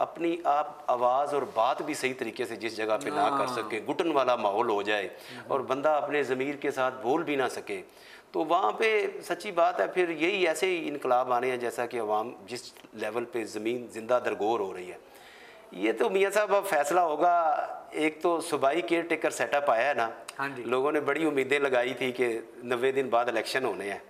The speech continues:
Speaker 2: हम्म।
Speaker 1: तो मेरा ख्याल है, नब्बे दिन कितने गुजर गए, अभी तक तो नहीं हो रहे।
Speaker 2: नहीं हो
Speaker 1: अब ये चीज़ें फैसला होगी, केयर टेकर जो वफाक का आएगा,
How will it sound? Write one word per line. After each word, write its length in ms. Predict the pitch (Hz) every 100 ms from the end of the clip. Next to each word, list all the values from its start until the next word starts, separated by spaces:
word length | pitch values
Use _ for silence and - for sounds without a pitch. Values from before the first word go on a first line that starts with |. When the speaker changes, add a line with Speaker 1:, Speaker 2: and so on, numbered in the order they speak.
| -
Speaker 2:
हम्म। 640 | 139 139 131 120 117 113
Speaker 1:
तो 100 | 123
मेरा 180 | 127 135
ख्याल 220 | 139 135
है, 60 | 135
नब्बे 260 | 123 131
दिन 180 | 135 139
कितने 300 | 127 123 143
गुजर 240 | 127 120
गए, 160 | 123 127
अभी 200 | 120 123
तक 100 | 127
तो 180 | 123 127
नहीं 220 | 120 131
हो 120 | 107
रहे। 120 | 90
Speaker 2:
नहीं 380 | 87 - 123 123
हो 160 | 113 107
Speaker 1:
अब 140 | 233
ये 200 | 226 233
चीज़ें 320 | 226 202 220
फैसला 340 | 214 180 170 214
होगी, 260 | 202 202
केयर 200 | 226 226
टेकर 320 | 220 226 220 208
जो 160 | 226
वफाक 420 | 190 - 131 175
का 60 | 214
आएगा, 400 | 139 101 92 -